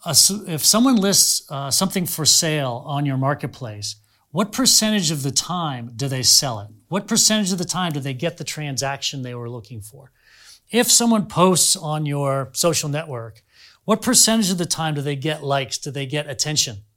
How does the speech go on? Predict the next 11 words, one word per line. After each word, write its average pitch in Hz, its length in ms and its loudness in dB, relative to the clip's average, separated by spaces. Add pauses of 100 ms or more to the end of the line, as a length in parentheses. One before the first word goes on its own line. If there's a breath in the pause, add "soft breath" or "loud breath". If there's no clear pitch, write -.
(160)
Do 156 100 -4
they 143 140 -2
get 147 260 -2
responses, 139 840 -2 (180)
comments? 135 600 -6 (500)
Okay? 139 260 -6 (300 loud breath)
You 180 100 -4
can 180 120 0
actually 226 300 4
look 196 200 0
at 170 100 -4